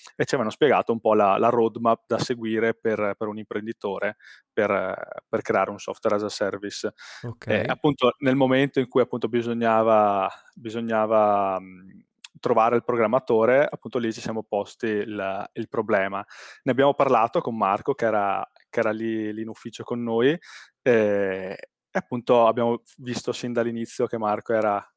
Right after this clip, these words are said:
Speaker 1: carichissimo per,
Speaker 2: <laughs>
Speaker 1: per
Speaker 2: Era
Speaker 1: iniziare a
Speaker 2: fomentato,
Speaker 1: lavorare,
Speaker 2: era fomentato.
Speaker 1: sì, per iniziare a lavorare con noi, anche perché avevamo stretto comunque in quei mesi un bellissimo rapporto di, di amicizia, quindi moltissime pause caffè, pause pranzo, pause aperitivi, tutti insieme, in cui comunque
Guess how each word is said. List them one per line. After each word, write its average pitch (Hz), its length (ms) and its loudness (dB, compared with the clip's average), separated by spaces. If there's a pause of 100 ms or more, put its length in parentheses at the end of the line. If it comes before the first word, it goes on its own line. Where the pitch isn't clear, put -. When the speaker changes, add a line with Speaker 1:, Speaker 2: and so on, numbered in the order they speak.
(120)
Speaker 1:
carichissimo 113 880 -4
per, 107 240 -2
Speaker 2:
<laughs> 98 500 -2
Speaker 1:
per - 100 -2
Speaker 2:
Era 131 100 2
Speaker 1:
iniziare 123 320 2
a - 20 2
Speaker 2:
fomentato, 110 160 0
Speaker 1:
lavorare, 117 200 4
Speaker 2:
era 120 120 0
fomentato. 123 520 -4
Speaker 1:
sì, 110 240 -2 (420)
per 120 100 -4
iniziare 117 280 2
a 117 40 4
lavorare 113 360 4
con 120 160 -6
noi, 123 220 2
anche 123 220 0
perché 117 560 0
avevamo 110 300 -2
stretto 113 360 -6
comunque 117 540 -2 (380)
in 110 160 -14
quei 113 180 -4
mesi 113 340 -4
un 113 80 -6
bellissimo 113 460 -4
rapporto 110 440 0
di, 104 360 -4
di 107 80 -6
amicizia, 107 760 0
quindi 98 320 -10 (180)
moltissime 104 640 -6 (360)
pause 104 300 2
caffè, 104 640 4
pause 104 300 -2
pranzo, 104 580 -2
pause 104 240 -4
aperitivi, 107 640 -4
tutti - 280 -14
insieme, 113 420 2
in 123 80 -4
cui 120 160 2
comunque 117 460 0